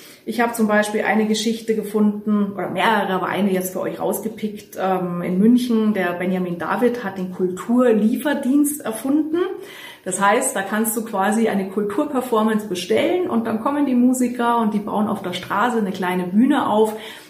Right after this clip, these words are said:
Das heißt, jetzt im Winter natürlich warm anziehen, Glühwein vielleicht mitnehmen, aber dann könnt ihr Haus- und Hofkonzerte machen. Ähm, gibt's auch andere Anbieter, die hier Künstler vermitteln. Also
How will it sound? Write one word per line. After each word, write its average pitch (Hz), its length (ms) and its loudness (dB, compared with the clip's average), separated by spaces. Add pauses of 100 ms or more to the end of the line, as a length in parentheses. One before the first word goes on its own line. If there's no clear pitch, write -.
Das 185 160 -6
heißt, 185 320 0
jetzt - 240 -4
im 185 160 -4
Winter 202 260 0
natürlich 185 540 2
warm 180 280 2
anziehen, 214 640 2
Glühwein 220 440 -2
vielleicht 196 440 -4
mitnehmen, 185 540 0
aber 180 160 -2
dann 185 180 -4
könnt 214 420 0
ihr 226 360 4 (440)
Haus- 226 220 2
und 214 220 0
Hofkonzerte 208 880 -2
machen. 190 560 0
Ähm, 180 400 0
gibt's 180 180 -6
auch - 120 -8
andere 220 340 2
Anbieter, 190 500 -2
die 185 100 -4
hier 185 240 -4
Künstler 180 420 -4
vermitteln. 175 500 -4
Also - 240 -4